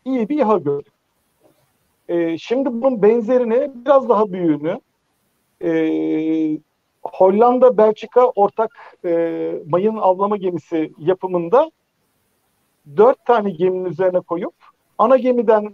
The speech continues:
ayrılan tekneler olarak yapmayı planlıyorlar. İşte kimisi diyor ki modüler yapalım, gerektiğinde işte karakol gemisi görevi görsün, üzerinde işte bizimkisi gibi,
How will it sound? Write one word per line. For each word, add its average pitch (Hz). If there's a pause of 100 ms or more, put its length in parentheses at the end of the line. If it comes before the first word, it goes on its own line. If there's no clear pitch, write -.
(160)
ayrılan 196 (180)
tekneler 254
olarak 220
yapmayı 147
planlıyorlar. 131 (580)
İşte 226
kimisi 220
diyor 220
ki 220
modüler 208
yapalım, 202
gerektiğinde 196
işte 185
karakol 196
gemisi 185
görevi 180
görsün, 175
üzerinde 175
işte 170
bizimkisi 165
gibi, 165